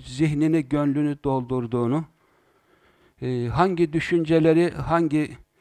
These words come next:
e, fikirleri benimsediğini anne baba kontrol bile edemiyor. Evde virüs taramasından bile geçiremiyor çocuklarını. E, dolayısıyla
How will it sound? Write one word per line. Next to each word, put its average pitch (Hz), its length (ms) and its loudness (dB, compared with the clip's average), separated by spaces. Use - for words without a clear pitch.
e, 117 640 -6
fikirleri 151 680 -4
benimsediğini 139 840 -2
anne 165 340 0
baba 160 240 0
kontrol 147 640 -4
bile 135 320 -2
edemiyor. 143 640 -2
Evde 160 400 2
virüs 151 380 0
taramasından 139 880 -2
bile 131 200 -2
geçiremiyor 120 760 -6
çocuklarını. 101 760 -6
E, 135 60 -6
dolayısıyla 175 720 0